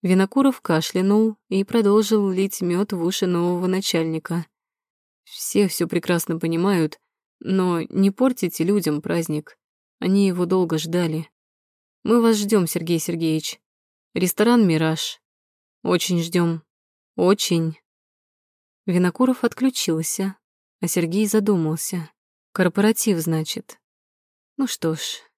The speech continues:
если этого хочет коллектив и с нетерпением ждёт его,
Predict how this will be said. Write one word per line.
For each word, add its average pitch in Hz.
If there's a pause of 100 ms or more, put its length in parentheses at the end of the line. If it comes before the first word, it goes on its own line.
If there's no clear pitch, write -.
(400)
если 185
этого 165
хочет 170
коллектив 185 (380)
и 208
с -
нетерпением 214
ждёт 196
его, 196